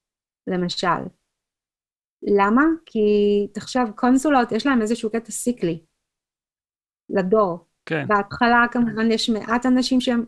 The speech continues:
Speaker 1: ועם הזמן יותר ויותר אנשים קונים, אז ב-, באמצע של ה-life cycle של אותה פלטפורמה, מן הסתם אתה מוכר הכי הרבה יחידות, ואז מתחילה עוד פעם דעיכה, כי מתחיל לצאת דור
Speaker 2: הדבר
Speaker 1: הבא,
Speaker 2: הבא, כן.
Speaker 1: נכון?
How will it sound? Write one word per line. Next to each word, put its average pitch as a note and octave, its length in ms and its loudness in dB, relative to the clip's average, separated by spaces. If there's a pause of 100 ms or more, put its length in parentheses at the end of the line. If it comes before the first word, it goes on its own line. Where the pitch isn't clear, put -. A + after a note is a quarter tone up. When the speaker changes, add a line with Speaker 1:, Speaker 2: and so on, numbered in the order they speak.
(100)
Speaker 1:
ועם A#3 260 0
הזמן A3+ 480 2
יותר G#3 220 0
ויותר G#3+ 320 -2
אנשים G#3 420 -2
קונים, G#3+ 360 0
אז F3+ 160 -6
ב-, F#3+ 240 -2
באמצע B3 420 0
של A#3+ 200 2
ה-life A3+ 280 4
cycle A#3+ 340 -2
של A#3 180 -2
אותה A3 200 -2
פלטפורמה, A3+ 800 0
מן G#3+ 120 2
הסתם G#3+ 220 -2
אתה A3 120 -4
מוכר G3 240 -2
הכי G#3+ 260 0
הרבה G3 160 0
יחידות, F#3+ 760 -4 (760)
ואז A#3 140 4
מתחילה B3 400 2
עוד A#3 120 2
פעם A#3 160 2
דעיכה, G#3+ 300 0 (140)
כי A#3 120 -2
מתחיל G#3 300 -4
לצאת G#3+ 240 -4
דור G#3 100 2
Speaker 2:
הדבר E3 140 0
Speaker 1:
הבא, D#3 100 2
Speaker 2:
הבא, C#3+ 320 -4
כן. D#3 80 -10
Speaker 1:
נכון? A3+ 260 0